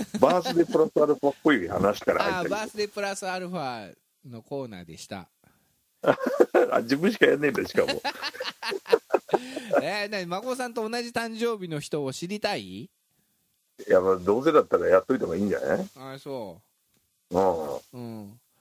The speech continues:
Speaker 2: あのね、まあ、孫さんさ、やっぱ十月四日生まれだから、
Speaker 1: うん。
Speaker 2: あの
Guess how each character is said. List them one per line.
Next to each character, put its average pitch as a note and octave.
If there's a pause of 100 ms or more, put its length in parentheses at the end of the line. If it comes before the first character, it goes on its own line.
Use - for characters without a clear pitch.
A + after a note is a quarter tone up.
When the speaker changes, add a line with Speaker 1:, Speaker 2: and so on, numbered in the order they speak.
(420)
Speaker 2:
あ A#3+
の C4+
ね、 D3 (960)
ま G#3
あ、 F#3
孫 G#3+
さ B3
ん A#3+
さ、 F#3+ (300)
や G3
っ A3
ぱ D3
十 F3+
月 F#3
四 E3+
日 E3+
生 F3
ま C#3+
れ G#2+
だ G2
か F#2
ら、 G#2+ (560)
Speaker 1:
う F#2
ん。 E2 (1400)
Speaker 2:
あ C#3
の C3